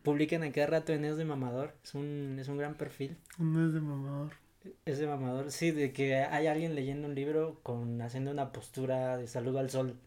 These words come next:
Speaker 2: Ah.
Speaker 1: eh, de yoga. Dude, ¿por qué?
Speaker 2: En la ventana.
Speaker 1: Ajá.
Speaker 2: Que en la
Speaker 1: <laughs> Sí,
Speaker 2: ventana con un
Speaker 1: sí,
Speaker 2: café.
Speaker 1: aquí leyendo.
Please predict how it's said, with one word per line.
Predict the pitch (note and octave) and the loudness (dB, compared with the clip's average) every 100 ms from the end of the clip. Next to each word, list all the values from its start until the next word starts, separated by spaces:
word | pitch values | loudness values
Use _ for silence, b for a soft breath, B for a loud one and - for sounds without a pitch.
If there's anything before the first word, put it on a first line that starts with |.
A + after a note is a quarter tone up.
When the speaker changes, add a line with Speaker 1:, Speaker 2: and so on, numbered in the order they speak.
| - D#3 | -8 0
Speaker 2:
Ah. | D#3 D#3+ B2 | 2 2 0
Speaker 1:
eh, | B2 A#2 | -2 -2
de | A2+ | 0
yoga. | B2 B2+ A#2+ | 0 0 -2
Dude, | B2 B2 E3 | -4 -4 -2
¿por | E3 C#3+ | -4 -6
qué? | - D#3 D#3 C#3+ - b b b b _ | -2 0 0 -2 -10 b b b b _
Speaker 2:
En | C#3 | -4
la | C3 | -2
ventana. | C3 B2+ C3 - - - _ - | -2 -4 -6 -8 -18 -20 _ -6
Speaker 1:
Ajá. | D3 F3 E3+ D#3+ | 4 8 8 10
Speaker 2:
Que | A3+ - - D#3 | 8 6 0 4
en | |
la | F#3+ | 8
Speaker 1:
<laughs> | |
Sí, | G3+ | 8
Speaker 2:
ventana | G#3 | 10
con | G#3+ G#3+ | 12 12
un | G#3 | 10
Speaker 1:
sí, | |
Speaker 2:
café. | G3+ D#3 C3+ - D3 | 10 6 2 -6 -6
Speaker 1:
aquí | C3 | 0
leyendo. | F3 D#3+ C#3 C3 | 4 4 2 -4